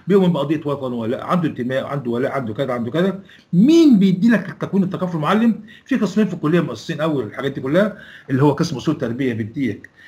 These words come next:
آه، فلسفه التربيه اللي هي الغايه من التربيه، انا بعمل تربيه ليه اصلا؟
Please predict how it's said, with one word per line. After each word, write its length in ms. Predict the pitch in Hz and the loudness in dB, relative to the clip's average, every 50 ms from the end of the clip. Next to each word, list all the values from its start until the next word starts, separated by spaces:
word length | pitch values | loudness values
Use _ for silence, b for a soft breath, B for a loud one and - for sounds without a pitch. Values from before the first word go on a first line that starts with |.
| B B B B B | B B B B B
آه، 460 | - 131 123 120 120 120 - - - - | -2 0 2 2 2 0 -4 -6 -6 -4
فلسفه 340 | - 160 156 - 240 233 - | -4 -2 0 0 0 0 0
التربيه 440 | 196 175 175 156 160 175 190 185 170 | 0 -2 0 -2 0 2 2 2 2
اللي 140 | 151 151 185 | 0 0 -2
هي 140 | 202 190 175 | -2 -2 -2
الغايه 400 | 175 165 180 247 294 302 269 202 | -2 0 2 4 4 4 4 2
من 60 | 175 | 0
التربيه، 480 | 170 170 147 147 160 165 147 - - - | -2 -6 -6 -4 -2 -2 -4 -4 -4 -2
انا 140 | 214 240 233 | 0 0 2
بعمل 340 | 208 277 277 269 220 170 170 | 2 0 0 0 0 -2 -2
تربيه 280 | 165 160 170 180 156 | -4 -2 -2 -2 -2
ليه 160 | 151 160 139 143 | -2 -2 -4 -6
اصلا؟ 260 | 143 - 104 87 | -8 -8 -12 -18